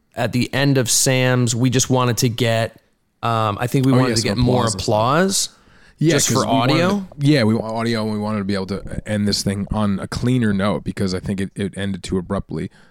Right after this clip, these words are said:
Speaker 1: Right,
Speaker 2: Um,
Speaker 1: so we, we
Speaker 2: and
Speaker 1: just had
Speaker 2: then
Speaker 1: him exit twice.
Speaker 2: Right, but then my, the biggest thing, I'm, I, uh, and I don't wanna skip ahead, and, and for you listeners, I know that you're like, "What the fuck is this guy talking about? He's, he's jumping from one thing to the other," but, uh, be patient.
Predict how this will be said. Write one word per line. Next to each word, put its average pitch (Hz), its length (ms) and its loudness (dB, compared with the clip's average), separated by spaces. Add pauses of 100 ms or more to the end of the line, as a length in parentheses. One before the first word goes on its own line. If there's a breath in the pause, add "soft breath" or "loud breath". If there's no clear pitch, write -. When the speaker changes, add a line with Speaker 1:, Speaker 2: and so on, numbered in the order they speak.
(540 loud breath)
Speaker 1:
Right, 101 240 0
Speaker 2:
Um, 98 80 -2
Speaker 1:
so 117 140 2
we, 87 200 -2
we 123 100 0
Speaker 2:
and 123 80 4
Speaker 1:
just 151 40 4
had 151 120 2
Speaker 2:
then 104 80 0
Speaker 1:
him - 80 -8
exit 107 440 -4
twice. - 520 -6 (100)
Speaker 2:
Right, 127 440 0 (160)
but 113 240 0
then 160 420 0 (240)
my, 110 440 -4
the 110 180 -8
biggest 156 400 -2
thing, 110 220 -8
I'm, 120 240 -4 (120)
I, 104 180 -4
uh, - 20 -6 (180)
and 101 380 -6
I 110 60 -2
don't 120 200 -2
wanna 107 160 -4
skip 107 200 -2
ahead, 120 180 -2
and, 104 200 -2
and 110 180 -2
for 120 100 -2
you 113 240 2
listeners, 113 500 0
I 104 80 0
know 113 260 0
that 101 300 -4
you're 104 240 0
like, 104 160 0
"What 104 120 0
the - 40 -2
fuck - 260 -2
is 127 80 -4
this 107 140 -4
guy 101 140 -4
talking 113 300 -4
about? 90 160 -4
He's, 92 160 -6
he's 98 140 -4
jumping 120 280 -2
from 101 120 -4
one 123 140 0
thing 120 140 -2
to 107 60 0
the 107 80 0
other," 101 200 0
but, 98 260 -4
uh, 95 400 0
be 113 160 -2
patient. - 380 -2